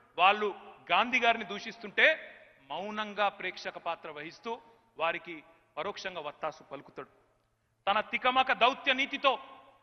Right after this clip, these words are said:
తలా తోకా లేని ఫారెన్ పాలసీతో ప్రపంచం ముందు దేశాన్ని నవ్వుల పాలు చేస్తా ఉన్నాడు. ఎలక్షన్ ఉంటే పాకిస్తాన్ని తిడతాడు, ఎలక్షన్ రాగానే పాకిస్తాన్. కానీ ఎలక్షన్ లేకపోతే పిలవకపోయినా నవాజ్ షరీఫ్ గారి దగ్గర పోయి విందులు మాత్రం ఆరగిస్తాడు.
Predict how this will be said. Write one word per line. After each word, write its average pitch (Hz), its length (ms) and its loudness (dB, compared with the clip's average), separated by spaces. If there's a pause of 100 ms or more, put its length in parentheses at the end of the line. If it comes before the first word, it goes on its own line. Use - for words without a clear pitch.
(200)
తలా 247 240 10
తోకా 240 380 2
లేని 226 200 0
ఫారెన్ 208 380 2 (100)
పాలసీతో 240 720 4 (280)
ప్రపంచం 208 440 -2
ముందు 190 160 -12
దేశాన్ని 175 400 -6
నవ్వుల 160 240 -10
పాలు 156 260 -8
చేస్తా 143 240 -14
ఉన్నాడు. 131 240 -10 (840)
ఎలక్షన్ 254 380 2
ఉంటే 254 140 2
పాకిస్తాన్ని 247 580 0
తిడతాడు, 220 300 -4 (600)
ఎలక్షన్ 208 340 -4
రాగానే 240 320 4
పాకిస్తాన్. 214 540 -2 (460)
కానీ 180 200 2
ఎలక్షన్ 190 400 0
లేకపోతే 208 580 4 (680)
పిలవకపోయినా 247 560 4
నవాజ్ 254 340 4
షరీఫ్ 247 280 -2
గారి 233 180 0
దగ్గర 226 220 -4
పోయి 262 240 2 (380)
విందులు 214 280 -4
మాత్రం 202 300 -2
ఆరగిస్తాడు. 170 480 -6